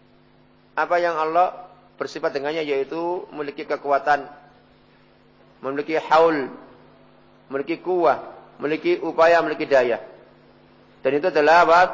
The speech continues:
Sifat dzatiyah bagi Allah Subhanahu wa taala. Di mana Allah nggak pernah memiliki sifat lawan darinya. Karena lawan haul adalah lemah. Lawan kuwah adalah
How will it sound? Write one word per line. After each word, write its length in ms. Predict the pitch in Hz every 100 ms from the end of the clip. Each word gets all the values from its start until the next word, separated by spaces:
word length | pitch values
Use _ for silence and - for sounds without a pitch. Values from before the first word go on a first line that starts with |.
| - - -
Sifat 640 | - 151 160 170 190 - - - - - - _ _ _ 127
dzatiyah 800 | 131 131 127 123 151 156 160 135
bagi 200 | 127 127
Allah 280 | 127 147 160
Subhanahu 880 | 160 131 123 131 131 123 127 160
wa 100 | 147
taala. 540 | 135 139 165 160 127 - - - - _ _ _ _ _ _ -
Di 80 | 143
mana 320 | 160 202 196
Allah 160 | 196
nggak 180 | 180 143
pernah 300 | 147 160 175 180
memiliki 280 | 175 170
sifat 360 | 160 170 170 175
lawan 280 | 156 156 160
darinya. 440 | 143 139 139 131 - - _ _ _ _ _ _ _ _ _ -
Karena 240 | 139 165
lawan 400 | 165 165 165 160
haul 240 | 165 175 165
adalah 200 | 143 139
lemah. 300 | 139 139 127 110 - - _ _ - _ - - _
Lawan 400 | 131 156 165 151
kuwah 320 | 165 175 175
adalah 180 | 151